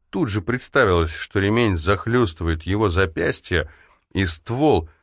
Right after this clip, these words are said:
заходил ходуном. "Дурак", — сказал себе Лимон, — "трус и дурак". Он зацепил мушкой обшлаг правого рукава, потянул к себе.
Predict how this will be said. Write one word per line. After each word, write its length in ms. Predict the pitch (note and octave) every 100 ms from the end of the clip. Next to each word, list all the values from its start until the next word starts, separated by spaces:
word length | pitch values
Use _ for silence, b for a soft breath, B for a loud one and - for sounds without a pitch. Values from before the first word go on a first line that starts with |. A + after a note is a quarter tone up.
| b -
заходил 600 | E2 F2+ G#2 G2 B2+ B2
ходуном. 600 | - A2 C#3 C3+ F#2+ D#2+
"Дурак", — 360 | G#2 A#2+ G2+ -
сказал 340 | - E2+ E2
себе 240 | - E2
Лимон, — 380 | F2 F2+ F2+ F2
"трус 300 | G#2 B2+ -
и 60 | A#2
дурак". 460 | C3 A#2+ F2 D#2 b b b b -
Он 160 | G2
зацепил 460 | F#2 F#2 F2+ A#2+ G#2+
мушкой 460 | G#2+ G2+ - F2+
обшлаг 420 | E2+ - G2 F2+ -
правого 360 | F#2 F2 E2+
рукава, 460 | E2 E2 F2 F2 A#2
потянул 480 | A2 - F2 E2 D#2+
к 40 |
себе. 380 | - A2 C3+